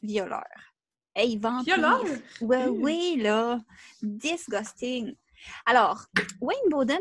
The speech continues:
Speaker 1: est né à Dundas, en Ontario, en mille neuf cent quarante-huit. C'est dit qu'il était un enfant calme et sportif. Il joue même dans une équipe de football senior.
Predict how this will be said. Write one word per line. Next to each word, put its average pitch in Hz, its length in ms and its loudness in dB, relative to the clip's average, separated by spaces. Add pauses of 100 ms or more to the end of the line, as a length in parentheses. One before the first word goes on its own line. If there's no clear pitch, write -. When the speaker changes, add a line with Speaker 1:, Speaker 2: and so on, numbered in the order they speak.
(120)
Speaker 1:
est 226 160 2
né 254 180 2 (160)
à 233 120 2
Dundas, 294 500 0
en 214 160 -2
Ontario, 247 460 -6
en 233 120 2
mille 277 180 2
neuf 330 140 -6
cent - 140 -10 (140)
quarante-huit. 302 540 -4 (600)
C'est 269 200 -2
dit 320 140 -2
qu'il - 140 -2
était 220 200 -2
un 208 140 2
enfant 208 220 -4
calme 262 260 -2
et 220 40 -4
sportif. - 420 -8 (220)
Il 254 120 2
joue 240 120 0
même 330 160 0
dans 247 120 0
une 220 120 -2
équipe 262 260 -4
de 220 80 -2
football 254 400 2
senior. 202 500 -8